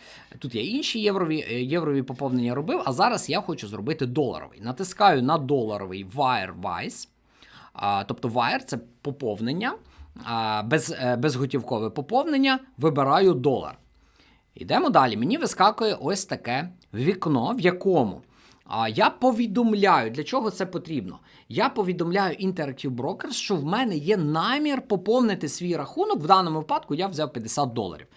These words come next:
Тобто я повідомляю фрі-, е, повідомляю Interactive, повідомляю брокерську компанію про те, що я незабаром надішлю їм п'ятдесят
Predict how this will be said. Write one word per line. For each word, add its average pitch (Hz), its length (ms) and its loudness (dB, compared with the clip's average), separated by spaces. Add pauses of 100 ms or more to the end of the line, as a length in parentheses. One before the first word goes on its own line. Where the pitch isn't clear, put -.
(320)
Тобто 180 260 0
я 202 180 2
повідомляю 151 640 0
фрі-, 123 400 -6
е, 131 380 0
повідомляю 143 680 0
Interactive, 127 720 -6
повідомляю 131 600 -4
брокерську 127 520 -6
компанію 240 520 0
про 160 120 -6
те, 277 140 -2
що - 160 -8
я 160 220 -4
незабаром 170 640 2
надішлю 143 380 -6
їм 170 200 -4
п'ятдесят 120 380 -6